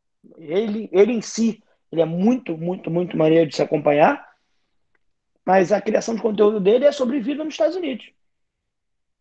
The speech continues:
Não só sobre o basquete de uma faculdade. Entende? Então, é, é, é, é bem delicado essa, essa comparação, ainda mais em,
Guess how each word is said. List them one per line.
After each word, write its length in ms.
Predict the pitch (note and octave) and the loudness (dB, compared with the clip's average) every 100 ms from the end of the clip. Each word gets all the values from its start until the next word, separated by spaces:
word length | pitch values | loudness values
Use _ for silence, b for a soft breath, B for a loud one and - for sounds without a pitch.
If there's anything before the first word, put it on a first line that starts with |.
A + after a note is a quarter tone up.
| _ | _
Não 160 | G3+ D4+ | 0 2
só 180 | E4+ | 0
sobre 220 | - B3+ G#3+ | 0 -4 0
o 40 | |
basquete 560 | G3+ F#3+ - F#3 F3 - | 2 0 -4 -4 -4 -6
de 60 | |
uma 120 | E3+ | -12
faculdade. 560 | E3+ E3 D#3 D3 C#3 _ _ _ _ _ _ _ _ _ _ _ _ _ _ _ _ _ _ _ | -12 -14 -10 -10 -10 _ _ _ _ _ _ _ _ _ _ _ _ _ _ _ _ _ _ _
Entende? 460 | D3 G3 G3 D3 - | -6 0 0 -2 -6
Então, 340 | D#3+ F#3+ G#3+ b b | -2 -2 -2 b b
é, 60 | - | -6
é, 880 | - D#3+ D#3+ D#3 - - - - - | -4 -2 -4 -6 -10 -12 -10 -10 -6
é, 80 | D#3+ | -6
é 20 | |
bem 260 | D3+ G#3+ C#4+ | 2 4 4
delicado 840 | C#4+ A3 - F3 G3 G3+ E3 D3 _ _ | 4 2 2 4 6 4 -4 -12 _ _
essa, 240 | D3+ D3+ D#3+ | -16 -14 -14
essa 180 | E3 | -12
comparação, 580 | D#3 D3 D#3 D3+ - D#3+ | -14 -8 -6 -6 -8 -8
ainda 180 | E3 E3 | -4 -4
mais 300 | F3 C#4 E4 | -2 -4 -4
em, 400 | C4 G3 F3 | -8 -10 -12